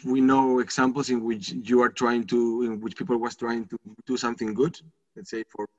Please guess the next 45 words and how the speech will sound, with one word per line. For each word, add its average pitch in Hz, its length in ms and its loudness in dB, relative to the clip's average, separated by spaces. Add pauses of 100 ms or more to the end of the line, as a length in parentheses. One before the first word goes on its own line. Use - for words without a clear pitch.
(320)
for 104 280 -12
migrants, 139 480 -6
and 110 320 -6 (520)
this 131 200 -2
brought 123 320 -2
the 123 60 0
attention 110 340 -2
of 98 80 -4
the 101 100 -6
Thai 120 200 0
authorities, 131 580 -2
and 113 120 -6
actually 113 400 -2 (160)
the, 117 80 -10 (140)
the 95 60 -20
community 127 480 -2
got 113 180 -2
in 110 100 -6 (320)
problems 127 440 0
that 110 260 -2 (460)
they 107 160 -12
wouldn't 131 220 0
have 113 160 -2
had 131 300 0
if 104 140 -4
they 117 120 4
didn't 117 120 0
have 110 200 0
an 110 100 -2
architect 104 380 -2 (100)
trying 113 340 -2
to 98 100 -4
provide. 110 460 -4 (600)
So 110 480 -8 (580)
the 123 160 -2
main, 143 220 0 (120)
the 127 200 2
main, 147 340 0
one 139 140 2
of 127 80 0
the 131 80 6
main 123 460 4
keys 156 360 -2
for - 160 -8 (100)
us 160 200 -2